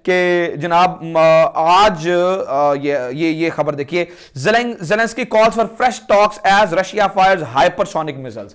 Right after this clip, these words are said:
तो रशिया ने सबसे पहले क्या किया है, यहां पर यूक्रेन के अंदर इन्होंने जो अभी तक मिसाइल इस्तेमाल नहीं किए थे, वो हाईली प्रिसिशन, अ, हाइपरसोनिक मिसाइल्स हैं जो इन्होंने इसके ऊपर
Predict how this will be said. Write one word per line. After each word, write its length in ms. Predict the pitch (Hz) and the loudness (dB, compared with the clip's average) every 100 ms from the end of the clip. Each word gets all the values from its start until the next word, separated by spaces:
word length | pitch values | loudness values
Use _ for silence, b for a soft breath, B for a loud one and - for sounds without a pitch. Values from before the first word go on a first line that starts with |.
| b b b b | b b b b
तो 60 | 185 | -6
रशिया 400 | 156 190 208 254 | -4 -4 -4 -4
ने 80 | 247 | -4
सबसे 240 | - - | -6 -8
पहले 220 | 226 226 | -6 -8
क्या 140 | 220 226 | -6 -8
किया 240 | 214 220 | -6 -6
है, 140 | 240 208 | -6 -6
यहां 200 | 185 190 | -6 -6
पर 320 | - 226 226 B B 143 | -2 -4 -6 B B -8
यूक्रेन 420 | 185 196 202 214 | -8 -4 -4 -2
के 80 | 214 | -6
अंदर 200 | 196 208 - | -6 -8 -8
इन्होंने 340 | 190 208 214 - | -10 -10 -12 -12
जो 300 | 143 190 196 _ | -8 -6 -8 _
अभी 180 | 185 180 | -6 -6
तक 200 | 233 226 - | -4 -4 -6
मिसाइल 380 | 165 165 170 190 | -12 -4 -2 -2
इस्तेमाल 360 | 180 170 170 180 | -4 -4 -4 -4
नहीं 100 | 196 | -10
किए 260 | - 131 | -8 -8
थे, 180 | 117 110 92 b b - | -8 -14 -16 b b -10
वो 60 | |
हाईली 320 | 151 226 285 277 | -6 -2 -2 -4
प्रिसिशन, 640 | 208 233 226 214 196 185 b b - | -6 -6 -8 -8 -10 -12 b b -2
अ, 60 | 175 180 175 170 160 151 143 135 123 131 143 | 2 4 4 4 4 4 2 -2 -8 -12 -10
हाइपरसोनिक 680 | 123 190 220 226 202 196 196 | -2 0 0 -4 -4 -4 -4
मिसाइल्स 360 | 175 170 180 | -6 -4 -4
हैं 220 | 156 151 - - | -6 -8 -14 -8
जो 220 | 139 175 | -6 -4
इन्होंने 320 | 160 156 147 147 | -6 -8 -8 -10
इसके 220 | 135 147 | -10 -10
ऊपर 480 | 135 196 220 - | -4 -2 -2 -4